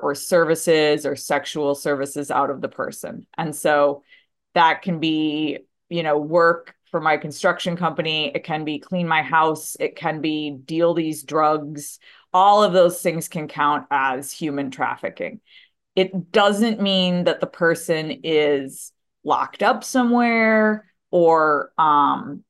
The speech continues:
has been brought here from somewhere else. You can be trafficked in your own home community. Um, it doesn't require, like,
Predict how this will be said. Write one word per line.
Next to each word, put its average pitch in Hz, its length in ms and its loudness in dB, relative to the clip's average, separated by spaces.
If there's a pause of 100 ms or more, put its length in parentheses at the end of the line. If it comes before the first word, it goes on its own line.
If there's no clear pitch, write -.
(100)
has 160 260 0
been 147 400 0
brought 175 460 2
here 180 280 2
from 170 200 -6
somewhere 151 340 -2
else. 180 300 2
You 165 80 -2
can 160 160 -6
be 143 100 -6
trafficked 160 580 -2
in 147 120 -6
your 143 240 -4
own 160 320 -4
home 151 420 -6
community. 190 800 -2 (380)
Um, 139 380 2
it 156 160 -2
doesn't 165 320 0
require, 151 760 2
like, - 360 -6